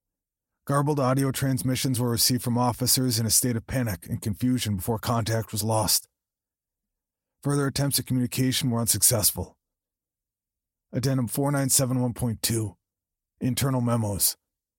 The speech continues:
The following are internal Foundation memos by Doctor William Decker of Site eighty-one,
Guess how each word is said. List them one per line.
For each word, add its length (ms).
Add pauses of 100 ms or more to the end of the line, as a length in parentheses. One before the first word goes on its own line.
(640)
The 60
following 500
are 120
internal 320
Foundation 600
memos 340
by 140
Doctor 320
William 340
Decker 560
of 80
Site 300
eighty-one, 520